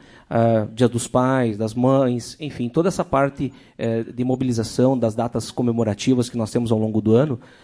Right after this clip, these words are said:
são desenvolvidos projetos tanto individual quanto inter-, interdisciplinar também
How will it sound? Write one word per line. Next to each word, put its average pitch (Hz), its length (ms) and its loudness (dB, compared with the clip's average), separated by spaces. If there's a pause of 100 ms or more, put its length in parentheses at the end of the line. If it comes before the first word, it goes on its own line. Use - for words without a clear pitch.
(120)
são 135 380 0
desenvolvidos 123 580 2
projetos 127 800 2 (340)
tanto 139 360 0
individual 160 800 0
quanto 143 360 -2
inter-, 170 420 2
interdisciplinar 147 840 0 (260)
também 139 500 0